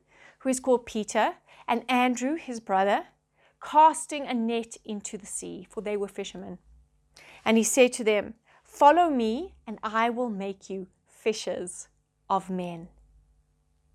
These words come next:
It goes on to say that they immediately left their father's nets and followed him. It's like they, they turned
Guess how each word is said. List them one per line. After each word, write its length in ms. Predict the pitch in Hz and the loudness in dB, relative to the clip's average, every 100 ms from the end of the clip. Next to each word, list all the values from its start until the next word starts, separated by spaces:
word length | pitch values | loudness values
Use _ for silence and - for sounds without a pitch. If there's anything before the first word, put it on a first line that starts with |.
| _ - - - - - - - | _ -20 -20 -20 -18 -18 -6 -2
It 120 | 196 | 6
goes 280 | 247 247 247 | 8 8 6
on 120 | 226 | -2
to 100 | 226 | -4
say 300 | - 254 233 | -2 2 2
that 180 | 220 220 | 2 0
they 160 | 214 | 0
immediately 640 | 214 220 285 311 277 226 196 | 0 0 0 -2 -4 -4 -4
left 240 | 208 196 | -4 -6
their 100 | 202 | -8
father's 460 | 190 196 202 190 202 | -4 0 0 0 -4
nets 280 | 202 196 - | -6 -6 -10
and 140 | 196 | -10
followed 340 | - 196 196 | -4 -2 -2
him. 220 | 196 190 190 - - - | -4 -8 -10 -14 -20 -10
It's 180 | 254 285 | -2 6
like 200 | 269 269 | 6 6
they, 180 | 226 - - - | 2 -2 -14 4
they 320 | 262 175 - _ _ _ | 4 4 -4 _ _ _
turned 760 | - 330 349 359 349 277 - | 0 6 6 8 6 6 2